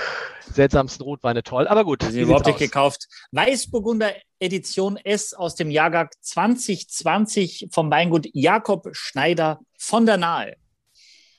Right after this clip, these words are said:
Speaker 1: Okay.
Speaker 2: S steht meistens für irgendwas wie Selektion oder super oder saugeil. Äh, meistens einfach nur,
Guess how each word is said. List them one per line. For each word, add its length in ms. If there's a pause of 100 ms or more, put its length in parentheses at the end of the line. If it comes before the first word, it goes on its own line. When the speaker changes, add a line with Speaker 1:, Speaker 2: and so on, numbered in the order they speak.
(180)
Speaker 1:
Okay. 180
Speaker 2:
S 200
steht 220
meistens 480
für 440 (480)
irgendwas 400
wie 160
Selektion 840
oder 220
super 560
oder 580 (200)
saugeil. 840
Äh, 460 (180)
meistens 680
einfach 300
nur, 340